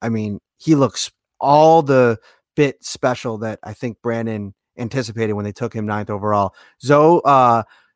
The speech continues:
Zoe stayed on the defensive side of the ball, uh, and he went, uh, Siran Neal, who I think is a very interesting guy, obviously standout special teams player,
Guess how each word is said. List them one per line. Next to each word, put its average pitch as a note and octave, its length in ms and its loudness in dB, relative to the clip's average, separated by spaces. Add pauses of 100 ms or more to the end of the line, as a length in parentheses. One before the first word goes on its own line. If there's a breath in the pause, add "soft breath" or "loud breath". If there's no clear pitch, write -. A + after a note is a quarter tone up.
(120)
Zoe C#3 280 2
stayed D3+ 200 0
on D3 60 0
the D3 80 -4
defensive C#3 420 -4
side C3 160 0
of B2+ 60 -2
the B2 60 -4
ball, A#2 500 0
uh, A2+ 460 0
and A#2 120 -10
he B2 160 -6
went, A#2+ 420 -6 (100)
uh, G#2+ 380 -8
Siran B2 580 -6
Neal, B2 380 -4 (380)
who C#3+ 100 0
I C#3 40 2
think E3+ 160 -2
is F3+ 80 -4
a D3 60 -2
very D3 300 2
interesting C3+ 720 -6 (200)
guy, B2 280 2
obviously C3 440 -4
standout B2 420 -4
special C3+ 380 -4
teams A2 360 -10
player, G#2+ 480 -6